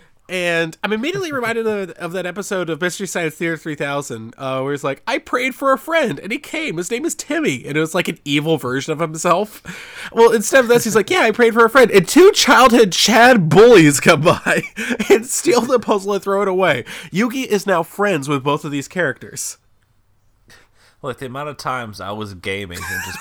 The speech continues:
Speaker 2: prayed for a friend to game with, and they got the shit beat out of me.
Speaker 1: And
Speaker 2: I connect with you.
Speaker 1: as a sense of foreboding, uh, they take one of the pieces of the Millennium Puzzle and throw it away into a river or something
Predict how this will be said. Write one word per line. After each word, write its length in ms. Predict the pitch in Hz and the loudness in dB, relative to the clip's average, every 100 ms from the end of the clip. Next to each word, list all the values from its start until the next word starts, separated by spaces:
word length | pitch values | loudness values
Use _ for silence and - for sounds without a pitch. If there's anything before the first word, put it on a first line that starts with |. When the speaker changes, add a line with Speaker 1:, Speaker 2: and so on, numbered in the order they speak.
| - | -12
Speaker 2:
prayed 440 | - - 98 95 | 0 0 0 -4
for 180 | - 98 | -8 -10
a 40 | |
friend 300 | 92 107 98 | -8 -8 -8
to 60 | 95 | -10
game 280 | 87 90 90 | -12 -14 -14
with, 280 | 87 87 - | -16 -18 -18
and 140 | 117 117 | -16 -14
they 60 | |
got 180 | 104 107 | -10 -10
the 80 | - | -12
shit 420 | - - 107 95 | -14 -12 -10 -10
beat 140 | 92 90 | -12 -12
out 180 | 90 | -12
of 80 | 98 | -12
me. 120 | 104 113 | -14 -12
Speaker 1:
And 400 | 214 214 214 190 160 _ | -6 -4 -4 -8 -16 _
Speaker 2:
I 240 | - 151 | -16 -14
connect 480 | 151 - 139 123 123 | -14 -12 -10 -8 -10
with 120 | 110 | -14
you. 200 | 107 104 | -14 -6
Speaker 1:
as 160 | 175 143 | -4 -4
a 60 | 196 | -6
sense 480 | - - 262 294 | -6 -4 -4 -6
of 360 | - 202 175 - - | -8 -8 -10 -18 -20
foreboding, 880 | - 180 165 196 208 165 127 139 147 | -10 -8 -6 -6 -4 -6 -8 -12 -12
uh, 480 | 143 143 143 143 147 | -10 -6 -4 -4 -6
they 160 | 165 | -8
take 220 | 160 208 208 | -10 -8 -6
one 80 | |
of 20 | 185 | -8
the 80 | |
pieces 320 | 170 196 180 165 | -8 -10 -10 -10
of 80 | |
the 80 | 156 | -8
Millennium 400 | 147 151 156 156 | -6 -6 -6 -8
Puzzle 360 | 143 139 156 143 | -8 -8 -8 -8
and 220 | 135 135 | -10 -12
throw 300 | - 151 151 | -10 -6 -6
it 40 | |
away 340 | 147 139 139 139 | -6 -6 -6 -8
into 460 | - 139 131 147 131 | -10 -14 -14 -10 -10
a 60 | 123 | -10
river 360 | 127 117 110 | -12 -14 -20
or 60 | 117 | -20
something 460 | - 113 - 110 | -20 -20 -20 -20